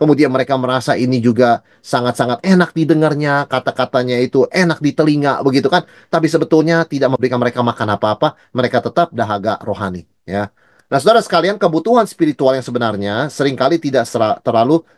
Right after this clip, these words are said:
disadari ya. Eh, felt need begitu kan ya. Felt need. Kita seringkali memang merasakan apa yang kita butuhkan, kita rasakan begitu ya. Saya butuh ini, butuh ini, butuh itu. Tapi sebetulnya kerohanian itu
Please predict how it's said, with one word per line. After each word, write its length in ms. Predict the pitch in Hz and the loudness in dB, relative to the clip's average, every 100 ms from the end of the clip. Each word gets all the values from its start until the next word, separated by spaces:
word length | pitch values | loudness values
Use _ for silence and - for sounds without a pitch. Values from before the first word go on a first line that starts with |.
| - | -10
disadari 720 | 113 - 101 101 95 90 87 | -8 -4 -4 -2 -4 -6 -10
ya. 320 | 92 104 120 120 _ _ _ _ | -6 -2 -2 -4 _ _ _ _
Eh, 240 | 117 131 | 2 2
felt 480 | 139 - 185 185 - | 2 0 2 2 -2
need 560 | 151 160 202 196 135 110 127 | -2 2 4 2 0 -2 -2
begitu 320 | 123 127 120 | 0 2 2
kan 160 | 117 | 2
ya. 240 | 123 156 - _ _ | 0 -2 -4 _ _
Felt 400 | - 147 147 - | -4 0 0 -2
need. 320 | 143 151 120 - | 0 2 2 -2
Kita 160 | 156 208 | 0 0
seringkali 480 | 151 151 131 160 | 0 -2 0 0
memang 320 | 160 147 165 156 | 0 0 0 0
merasakan 640 | 135 143 131 135 165 147 | 0 -2 -2 -2 -4 -6
apa 400 | 139 135 - 156 | -6 -6 -4 -6
yang 80 | 131 | -4
kita 160 | 135 | -4
butuhkan, 480 | 131 117 120 131 127 | -4 -4 -4 -4 -4
kita 160 | 110 110 | -4 -6
rasakan 480 | 101 - 101 92 85 | -6 -8 -8 -8 -8
begitu 240 | 95 98 | -8 -4
ya. 240 | 117 139 _ - _ - | -2 -2 _ -20 _ -2
Saya 240 | 220 277 | 2 2
butuh 320 | 233 220 208 | 4 4 2
ini, 240 | 208 208 226 | 0 0 4
butuh 320 | 190 180 185 | 4 6 4
ini, 160 | 196 | 2
butuh 320 | 180 160 151 139 | 2 2 2 -2
itu. 60 | |
Tapi 320 | 170 160 233 196 | -2 -2 -4 -4
sebetulnya 640 | 156 135 - 220 165 127 | -6 -4 0 2 4 2
kerohanian 720 | 123 131 127 127 131 123 120 | 2 0 0 0 0 0 0
itu 480 | 117 - - 190 202 | -2 -2 4 4 4